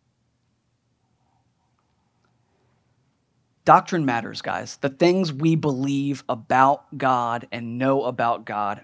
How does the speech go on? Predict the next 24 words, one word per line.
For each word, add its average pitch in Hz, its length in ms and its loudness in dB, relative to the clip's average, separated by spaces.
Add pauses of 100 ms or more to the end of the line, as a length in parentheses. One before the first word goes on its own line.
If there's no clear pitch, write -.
(120)
matter. 104 480 -10 (2250)
Because 165 240 0
God 180 640 4
cares 135 720 0 (320)
that 139 220 0
we 147 160 2
know 147 300 4
him, 117 340 -8 (680)
that 143 120 4
we 160 100 8
know 170 220 10
ourselves, 160 880 4 (440)
that 160 140 6
we 170 100 8
worship 165 680 2
him 143 220 -4
for 135 160 -4
who 196 260 -2
he 170 260 -10
actually 170 640 4
is. 139 640 -2 (580)
Paul 220 260 10
has 202 160 2
spent, - 360 0